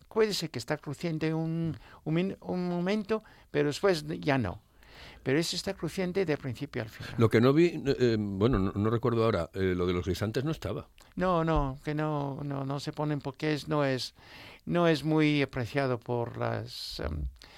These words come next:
Speaker 1: los asturianos en ese
Speaker 2: Ah.
Speaker 1: sentido, pero, eh, yo lo pongo de vez en cuando. ¿Sabes una cosa para que el pescado, em, rebozado quede crujiente? ¿Un secreto?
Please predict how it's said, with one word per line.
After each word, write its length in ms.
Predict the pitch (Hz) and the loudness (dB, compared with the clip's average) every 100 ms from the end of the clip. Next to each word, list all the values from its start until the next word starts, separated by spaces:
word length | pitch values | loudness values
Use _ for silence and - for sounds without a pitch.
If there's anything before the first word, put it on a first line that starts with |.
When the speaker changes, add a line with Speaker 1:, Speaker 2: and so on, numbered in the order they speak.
| - - - - | -20 -20 -20 -14
Speaker 1:
los 280 | - 135 117 | -6 -4 -4
asturianos 960 | 135 - 180 160 160 151 - - - 92 | -8 -6 -6 -4 -8 -8 -12 -14 -8 -2
en 180 | 87 87 | 0 2
ese 160 | 98 | 0
Speaker 2:
Ah. 20 | 98 | 0
Speaker 1:
sentido, 580 | 165 156 175 165 131 - | -2 -2 -4 -4 -4 -4
pero, 520 | 135 131 127 123 120 123 123 | -4 -2 0 0 0 2 0
eh, 40 | 117 - - - | -2 -8 -20 -2
yo 80 | 156 | 2
lo 120 | 151 | 2
pongo 260 | - 120 107 | 2 0 0
de 60 | |
vez 140 | 107 - | -4 -6
en 80 | 117 | -6
cuando. 360 | 113 113 104 - - - | -4 -4 -6 -8 -20 -14
¿Sabes 340 | - 233 269 320 | 0 4 4 2
una 140 | 302 208 | 2 2
cosa 300 | 180 - 160 | 2 2 0
para 300 | - 135 131 | 0 0 0
que 440 | - 135 123 117 - - | -2 -2 -2 -4 -8 -10
el 100 | 139 | -6
pescado, 520 | - 127 - 135 127 - - _ - - - - | -4 -2 0 0 0 -4 -20 _ -20 -20 -20 -10
em, 560 | - 120 117 117 113 110 | -4 -2 -2 -2 -4 -2
rebozado 640 | 127 120 110 131 123 117 - | -2 -2 0 0 2 0 0
quede 280 | 147 131 123 | 0 2 -2
crujiente? 600 | 123 107 127 127 240 240 | -4 -4 -4 -2 -2 -2
¿Un 120 | 139 | -2
secreto? 520 | 123 107 113 180 | -4 -6 -6 -6